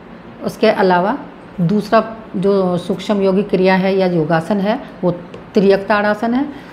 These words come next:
तो इसमें अपने को साइड में bend करना है, right side भी bend करना है और left side भी bend करना है और हाथों को ऊपर उठाना है। इसके अलावा shoulder rotation दो तरह से आप करेंगे,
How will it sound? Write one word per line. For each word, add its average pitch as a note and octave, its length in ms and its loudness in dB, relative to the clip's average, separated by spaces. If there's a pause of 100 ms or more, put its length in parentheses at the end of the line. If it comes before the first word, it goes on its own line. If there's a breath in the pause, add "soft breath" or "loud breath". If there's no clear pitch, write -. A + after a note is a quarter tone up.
(200 loud breath)
तो G3+ 300 2
इसमें G#3+ 500 2 (260)
अपने G3+ 280 0
को G#3+ 120 0
साइड F#3 400 0
में A3+ 200 0 (420)
bend G3+ 320 4
करना A3 240 2
है, A#3 180 2
right E3 220 0
side G#3 200 0
भी G#3+ 60 0
bend G#3+ 280 2
करना A3+ 240 2
है A#3+ 180 -2
और G3+ 120 0
left F3 240 0
side G3 200 -2
भी A3 60 2
bend G#3 260 2
करना A3+ 220 0
है C4+ 60 2
और G#3 60 -2
हाथों F3+ 320 -2
को C#4 200 0 (260)
ऊपर G3 220 2
उठाना D#3+ 320 -2
है। C#3 220 -6 (360 loud breath)
इसके G#3+ 220 -2
अलावा G#3 380 2 (500)
shoulder F3 300 4
rotation G3+ 500 -2 (920)
दो F#3 160 4
तरह G3+ 220 2
से G#3+ 120 0
आप G#3+ 220 2
करेंगे, A3+ 360 2